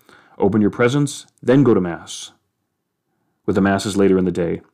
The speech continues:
But make the worship of God a part of this celebration, and in so doing, regardless of what other people might say, including fringe Christian groups who for some reason think it's not Christian to celebrate Christmas, we are actually exercising two of the great pillars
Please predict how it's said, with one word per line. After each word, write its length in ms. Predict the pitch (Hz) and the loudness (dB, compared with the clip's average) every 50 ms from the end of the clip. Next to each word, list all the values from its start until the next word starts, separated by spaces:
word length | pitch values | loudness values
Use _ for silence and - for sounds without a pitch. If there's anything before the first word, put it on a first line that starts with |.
| _ _ - _ _ _ _ _ _ _ _ _ _ - | _ _ -20 _ _ _ _ _ _ _ _ _ _ -4
But 100 | 113 95 | -2 2
make 340 | 110 120 139 147 143 - - | 2 4 2 2 0 -2 0
the 80 | 131 | 2
worship 320 | 110 120 127 117 - 123 117 | 4 4 2 2 0 -4 -8
of 100 | 110 110 | -6 -2
God 360 | 110 104 104 95 87 87 - - | 0 0 0 2 0 -2 -4 -6
a 60 | - | -10
part 480 | - - - - 135 117 - - _ - | -12 -10 -4 -2 0 0 0 -2 _ -4
of 180 | - 101 98 - | -2 -2 0 -2
this 160 | 98 - - | -4 -4 -2
celebration, 600 | - 98 95 92 - 92 90 87 - - 90 90 - | -2 -2 -2 -2 -2 -4 -4 -4 -8 -12 -14 -14 -10
and 120 | - 98 - | -10 -6 0
in 160 | - 143 151 | 2 2 2
so 200 | 147 - 147 139 | 2 2 0 0
doing, 420 | 131 120 120 113 98 98 110 113 _ _ _ _ _ _ _ _ _ _ _ _ - | 2 2 2 0 0 -4 -8 -12 _ _ _ _ _ _ _ _ _ _ _ _ -2
regardless 400 | 104 101 110 120 139 147 131 - | 0 2 4 4 4 4 2 0
of 80 | 131 | 0
what 120 | 131 143 - | 0 2 2
other 140 | 131 127 123 | 2 0 2
people 240 | 123 123 120 123 | 0 0 0 0
might 200 | 117 110 107 110 | 0 0 0 -2
say, 440 | - - 107 104 107 107 - 117 117 - | -2 -2 0 0 0 -2 -4 -8 -14 -8
including 460 | - 113 107 - 139 143 135 131 120 113 | -4 -4 -2 2 2 4 4 4 2 0
fringe 440 | - - 139 147 143 143 131 - - | -2 0 2 2 4 2 2 -2 -6
Christian 400 | - - 143 - - - 123 113 | -2 -2 -2 -2 -2 -4 -4 0
groups 260 | 107 117 123 120 - | 2 2 0 0 0
who 80 | 123 110 | -4 -2
for 100 | 117 110 | -2 -2
some 240 | - 139 131 131 | 0 0 2 2
reason 220 | 127 123 117 123 110 | 2 2 0 0 -2
think 280 | - 131 120 117 117 - - - - - - | 0 -2 -2 -2 -4 -8 -20 -20 -16 -4 -4
it's 140 | 110 - | -2 0
not 200 | 127 123 120 - | 2 0 0 0
Christian 340 | - - 135 117 - - 113 | 0 0 0 0 0 -2 -4
to 60 | 104 | -4
celebrate 400 | 104 - 117 110 110 110 101 107 | -2 0 0 0 2 0 -2 -2
Christmas, 500 | - - 117 113 - 104 98 107 - - - _ _ _ _ _ _ _ _ _ _ _ _ _ _ _ _ _ _ _ _ _ _ _ _ _ _ _ _ _ _ - | -2 -2 -4 -4 -2 -6 -6 -8 -8 -12 -18 _ _ _ _ _ _ _ _ _ _ _ _ _ _ _ _ _ _ _ _ _ _ _ _ _ _ _ _ _ _ 2
we 120 | 117 123 | 4 4
are 80 | 123 120 | 4 4
actually 320 | 120 117 120 131 127 120 | 2 0 0 2 2 2
exercising 560 | 113 113 - 110 - - 95 92 92 101 92 | 2 2 -2 -4 0 0 0 0 0 -2 -4
two 200 | - - 120 117 | -2 2 2 2
of 60 | 107 | 2
the 60 | 107 95 | 2 2
great 240 | 107 101 101 101 | 2 0 0 0
pillars 540 | - - 120 104 90 85 90 92 - - - | -2 -4 -2 0 0 0 -2 -4 -8 -12 -16